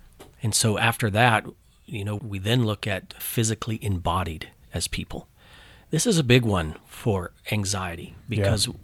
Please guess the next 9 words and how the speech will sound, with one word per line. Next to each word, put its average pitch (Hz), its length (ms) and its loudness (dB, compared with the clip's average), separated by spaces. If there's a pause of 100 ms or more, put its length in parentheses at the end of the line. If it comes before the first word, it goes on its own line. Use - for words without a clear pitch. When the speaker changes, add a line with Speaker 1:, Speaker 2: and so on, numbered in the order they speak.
(360)
Speaker 1:
what 131 160 6
makes 123 320 -2
anxiety 113 640 2
most 117 560 4
uncomfortable 127 720 -4 (580)
is 117 160 2
the 113 60 0
physiological 110 1080 2
feelings 98 760 -2